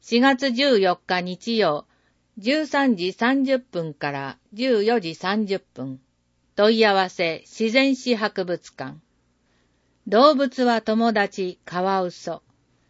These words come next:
カワウソの解説、見学、絵本の読み聞かせをします。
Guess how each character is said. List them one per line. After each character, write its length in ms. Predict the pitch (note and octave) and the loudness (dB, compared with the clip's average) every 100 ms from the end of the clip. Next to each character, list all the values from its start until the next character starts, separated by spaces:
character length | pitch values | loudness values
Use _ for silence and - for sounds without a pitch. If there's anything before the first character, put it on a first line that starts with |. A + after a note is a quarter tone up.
| _ _ | _ _
カ 200 | - B3+ | 0 2
ワ 180 | C#4 C#4 | 4 2
ウ 80 | C#4 | 0
ソ 180 | - B3+ | 0 2
の 180 | B3 A#3+ | 4 2
解 280 | A3 B3 | 0 0
説、 500 | B3 A#3+ A#3 G#3 G3 - | 2 -2 -2 -4 -4 -4
見 300 | G#3+ A#3 A3+ | 2 4 4
学、 400 | A3 - G3 - | 0 -2 -4 -4
絵 140 | A3 G3 | -4 0
本 280 | C4+ B3+ | 2 4
の 80 | G3+ | 2
読 200 | F3+ F#3 | -2 -2
み 120 | A3 | -2
聞 140 | A#3+ - | -4 -4
か 140 | G3+ | -4
せ 200 | - F#3+ | -2 -4
を 100 | F3 | -4
し 160 | - E3 | -8 -12
ま 140 | D#3 | -12
す。 220 | - _ | -16 _